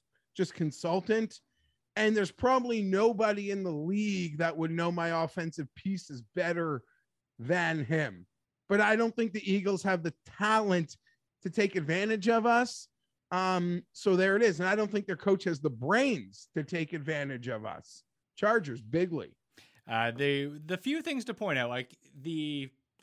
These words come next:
Speaker 2: like, just looking at P F F right now, like, the Eagles are rated as a better team than the Chargers, which kinda blows my mind. But it's because the Chargers are deficient at certain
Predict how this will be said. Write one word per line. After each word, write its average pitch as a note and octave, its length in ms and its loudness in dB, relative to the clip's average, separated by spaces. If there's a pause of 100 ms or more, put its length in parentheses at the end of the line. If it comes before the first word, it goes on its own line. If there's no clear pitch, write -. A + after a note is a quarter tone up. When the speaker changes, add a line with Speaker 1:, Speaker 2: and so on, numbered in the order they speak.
Speaker 2:
like, C3+ 200 -8
just D#3 160 -8
looking F3+ 180 -6
at D3 100 -8
P D#3+ 140 -4
F C#3+ 140 0
F C3+ 240 -2
right A#2+ 180 -4
now, A#2 300 -4
like, A2+ 160 -10
the A#2 200 -4
Eagles D#3 300 -6
are D3 100 -4
rated C3 300 -2
as B2 80 -6
a B2 60 -8
better A#2+ 280 -6
team B2 360 -10
than A#2+ 200 -14
the G#2+ 80 -20
Chargers, A#2+ 460 -10
which A2+ 160 -16
kinda A2 180 -8
blows A2 280 -10
my G#2 160 -10
mind. G#2+ 340 -10 (320)
But F3 140 2
it's D#3+ 80 -6
because G3+ 260 0
the F3 80 -8
Chargers E3+ 600 -4 (120)
are C#3+ 380 0
deficient C#3 720 -2
at B2 240 -6
certain B2+ 500 -8